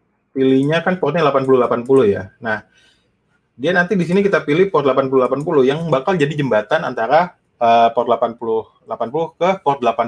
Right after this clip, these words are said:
puluh gitu, yang diakses oleh, eh, browser. Oke, next. Nah, kita bikin nama service-nya adalah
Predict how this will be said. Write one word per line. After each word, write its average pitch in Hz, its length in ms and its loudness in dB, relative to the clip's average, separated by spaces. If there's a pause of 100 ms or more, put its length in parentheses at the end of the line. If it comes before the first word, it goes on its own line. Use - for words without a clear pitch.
puluh 143 320 2
gitu, 101 160 -4
yang 107 320 -4
diakses 120 400 -2
oleh, 127 320 -2
eh, 104 560 -2
browser. 107 480 -2 (3500)
Oke, 101 240 -4
next. - 480 -10 (1500)
Nah, 117 240 -6
kita 135 240 0
bikin 135 320 0
nama 123 240 0
service-nya 120 480 -2
adalah 113 480 2